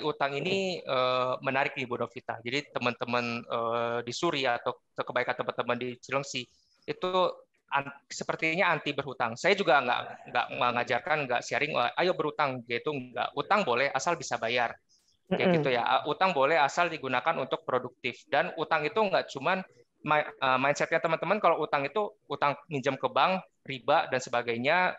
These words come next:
Speaker 1: eh, terjerat harus bayar bunga, akhirnya menghindari seperti itu. Jadi kalau kita bicara pengertian utang lebih luas, contohnya, contohnya misalnya kayak, eh, Bu Dwi, supplier dikasih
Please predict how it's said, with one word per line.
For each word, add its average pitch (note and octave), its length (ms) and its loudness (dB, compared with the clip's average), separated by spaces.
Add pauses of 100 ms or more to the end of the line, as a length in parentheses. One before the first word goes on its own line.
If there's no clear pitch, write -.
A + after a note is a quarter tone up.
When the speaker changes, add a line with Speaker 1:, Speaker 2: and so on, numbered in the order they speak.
Speaker 1:
eh, B2 160 0
terjerat B2 400 0
harus B2+ 240 -2
bayar A#2+ 160 0
bunga, B2 480 0 (320)
akhirnya D#3 400 0
menghindari C3+ 560 0
seperti - 400 -8
itu. A#2 240 -14
Jadi C#3+ 400 -4
kalau C3+ 160 4
kita C#3+ 240 0
bicara D3 320 0
pengertian B2+ 560 0
utang B2 320 0
lebih A#2+ 160 -4
luas, B2+ 560 0 (320)
contohnya, D3 720 4
contohnya A#2+ 480 0
misalnya A#2+ 480 0
kayak, A#2+ 400 2 (160)
eh, A#2 480 2 (160)
Bu A#2+ 320 -2
Dwi, C#3 240 -2 (1400)
supplier F3 840 2
dikasih D#3 400 0